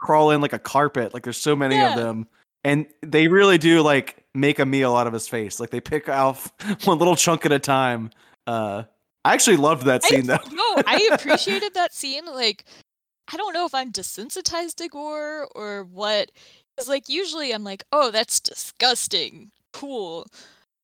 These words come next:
Speaker 2: This scene actually made me, like, bothered. <laughs> It actually bothered me, which I appreciate.
Speaker 1: Worth noting, this did make the video nasties list for its violence.
Speaker 2: And it
Speaker 1: Yeah.
Speaker 2: is nasty.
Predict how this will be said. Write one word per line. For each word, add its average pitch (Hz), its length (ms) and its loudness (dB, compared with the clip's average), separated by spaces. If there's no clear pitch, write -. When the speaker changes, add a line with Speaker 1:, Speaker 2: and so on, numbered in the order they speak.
Speaker 2:
This 269 160 0
scene 415 260 -2
actually 208 500 -2
made 196 280 -8
me, 180 260 -12
like, 175 280 -8
bothered. - 480 -6
<laughs> - 0 -
It 269 220 -4
actually 262 400 0
bothered 175 420 -4
me, 180 160 -12
which 262 200 -2
I 339 100 4
appreciate. - 760 -4
Speaker 1:
Worth 180 220 0
noting, 180 320 2
this 151 180 -2
did 156 200 0
make 143 180 -2
the 143 80 -2
video 131 300 0
nasties 123 520 -4
list 113 440 -6
for 170 180 4
its 123 120 0
violence. 123 540 0
Speaker 2:
And 220 140 -6
it 339 80 -4
Speaker 1:
Yeah. - 160 -2
Speaker 2:
is 233 200 -8
nasty. 214 1000 -4